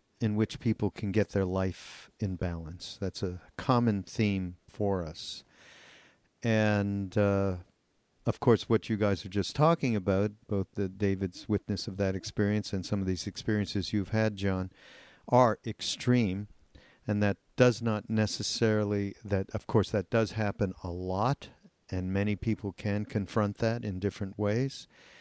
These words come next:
and make a choice at that moment. But then I like to think of what we can suggest to people on a day-to-day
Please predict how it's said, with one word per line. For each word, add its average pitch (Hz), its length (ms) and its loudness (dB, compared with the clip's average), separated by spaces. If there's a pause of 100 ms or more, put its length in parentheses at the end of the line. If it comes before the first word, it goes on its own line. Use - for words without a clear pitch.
(140)
and 104 160 2
make 104 180 2
a 98 60 2
choice 113 560 2
at 98 140 -6
that 101 260 -4
moment. 117 380 0 (680)
But 113 280 4
then 139 520 2 (800)
I 123 80 2
like 135 260 4
to 123 100 2
think - 380 0
of 104 180 0
what 123 320 2
we 123 180 2
can 107 220 -2
suggest 107 800 0
to 113 100 -2
people 110 400 -2
on 101 180 0
a 98 60 0
day-to-day 104 640 0